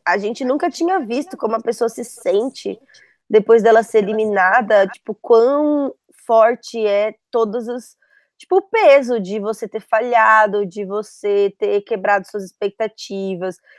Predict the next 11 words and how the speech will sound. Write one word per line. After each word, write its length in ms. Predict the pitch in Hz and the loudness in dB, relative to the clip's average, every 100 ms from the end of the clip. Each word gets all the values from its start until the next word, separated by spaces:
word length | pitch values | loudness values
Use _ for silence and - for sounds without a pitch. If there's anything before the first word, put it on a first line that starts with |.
| _ | _
de 140 | - - | -10 0
ter 120 | 240 | 0
sido 280 | - 220 196 | 0 -6 -6
traído, 800 | 233 214 208 190 196 185 190 | 2 4 4 2 0 2 2
e 100 | 202 | 4
eu 100 | 214 | 4
acho 260 | 214 220 - | 4 2 -4
que 80 | 233 | -10
isso 420 | 233 - 262 262 - - | -8 -4 -4 -4 -8 -2
traz 500 | 226 214 208 226 220 | 2 4 2 0 -4
uma 580 | 240 233 226 220 208 | -2 0 2 2 0